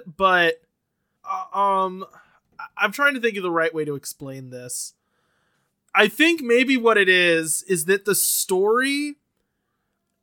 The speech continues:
removing all of the bonkers stuff from the story, if you were to just take the story for the first four and a half episodes, I think,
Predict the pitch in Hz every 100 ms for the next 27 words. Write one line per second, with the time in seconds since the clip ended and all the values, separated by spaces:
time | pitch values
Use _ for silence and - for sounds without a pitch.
0 | _ - 175 226 214 247 302 285 285 240
1 | - 202 208 208 208 196 190 170 160 156
2 | - 175 175 175 165 151 139 - - -
3 | - 160 151 - - 180 165 156 - 160
4 | 147 165 196 226 226 _ _ _ - 190
5 | 175 202 233 240 170 208 - - - -
6 | 180 180 - 185 - - 156 160 180 214
7 | 220 _ _ _ _ 196 196 190 - 190
8 | 185 - - - _ _ _ _ _ -
9 | 190 190 202 202 185 170 156 165 170 175
10 | 180 175 165 185 196 - 226 233 247 226
11 | - 220 220 254 254 269 -